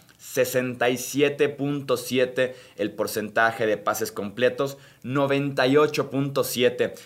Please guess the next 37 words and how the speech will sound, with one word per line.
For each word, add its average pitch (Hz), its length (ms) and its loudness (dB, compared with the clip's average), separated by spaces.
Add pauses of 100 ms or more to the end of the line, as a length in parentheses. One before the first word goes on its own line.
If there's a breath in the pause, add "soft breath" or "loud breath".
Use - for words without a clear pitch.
(120 loud breath)
el 98 160 -4
rating 113 540 -2
de 95 320 -2
quarterback 101 480 0
en 107 140 -6
su 101 260 -10
carrera. 98 540 -2 (360 loud breath)
Hizo 208 320 0
que 156 100 -2
las 120 200 2
temporadas 123 560 2
de 127 100 0
cinco 147 520 2
mil 165 280 4
o 143 60 6
más 139 240 2
yardas 127 420 2
aéreas 127 440 2 (200)
fueran 131 400 0
normales. 110 760 -4 (680 soft breath)
Hizo 160 300 0
que 156 60 2
las 131 180 2
temporadas 139 560 4
de 123 80 -6
setenta 151 560 2
por 127 160 4
ciento 151 360 2
de 131 80 8
pases 135 300 -2
completos, 127 540 0
que 151 100 2
es 151 120 4
un 165 280 2
mundo 196 500 4 (280 loud breath)
de 117 120 2
porcentaje, 127 840 2